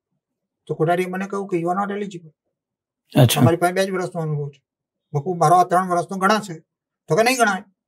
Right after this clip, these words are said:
Speaker 2: <laughs>
Speaker 1: તો સારું સાહેબ. લકીલી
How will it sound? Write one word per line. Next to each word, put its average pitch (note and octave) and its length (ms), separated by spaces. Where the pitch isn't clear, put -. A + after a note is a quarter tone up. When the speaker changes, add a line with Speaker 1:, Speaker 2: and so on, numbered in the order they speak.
Speaker 2:
<laughs> F3 440
Speaker 1:
તો - 80
સારું - 300
સાહેબ. - 180
લકીલી - 460